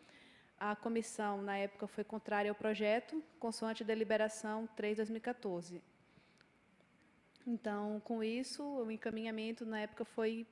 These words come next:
para pleitear junto para a rejeição do projeto e aos substi-, substitutivos apresentados na Comissão de Meio Ambiente. Segundo a sepua,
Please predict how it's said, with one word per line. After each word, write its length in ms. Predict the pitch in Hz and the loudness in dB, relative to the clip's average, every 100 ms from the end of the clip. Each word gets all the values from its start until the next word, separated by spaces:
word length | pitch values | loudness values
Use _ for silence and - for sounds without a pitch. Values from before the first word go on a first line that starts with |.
| - _ _ _ | -16 _ _ _
para 720 | 226 208 208 202 190 180 165 165 - _ _ - - - - - - | 2 4 4 2 2 0 -4 -6 -12 _ _ -20 -20 -20 -20 -20 -2
pleitear 640 | 226 226 240 226 208 233 | 2 2 4 4 6 4
junto 800 | 208 208 214 208 226 220 220 208 190 - - - | 0 -2 -4 -2 0 2 2 0 -4 -12 -20 -4
para 160 | 220 208 | 0 2
a 40 | |
rejeição 440 | 220 226 220 220 220 | 4 4 4 2 -2
do 80 | 220 | 2
projeto 520 | 240 220 202 220 - | 4 6 4 4 2
e 60 | |
aos 80 | 233 | 0
substi-, 580 | 233 220 - - - - - | 0 -4 -4 -8 -14 -16 -14
substitutivos 760 | - 226 233 247 - 240 214 | -6 -2 -2 -4 -4 -2 0
apresentados 520 | 233 226 214 220 214 214 | 0 -2 -2 2 2 2
na 120 | 220 | -2
Comissão 360 | 226 226 226 | 0 -2 -2
de 120 | 214 220 | -2 0
Meio 180 | 220 | 0
Ambiente. 540 | 220 240 202 175 - 196 - - - - - | 2 2 2 0 -4 -12 -18 -20 -20 -20 -12
Segundo 380 | - 240 240 247 | -2 2 4 4
a 40 | |
sepua, 600 | 247 262 - 226 262 285 | 4 0 4 6 6 4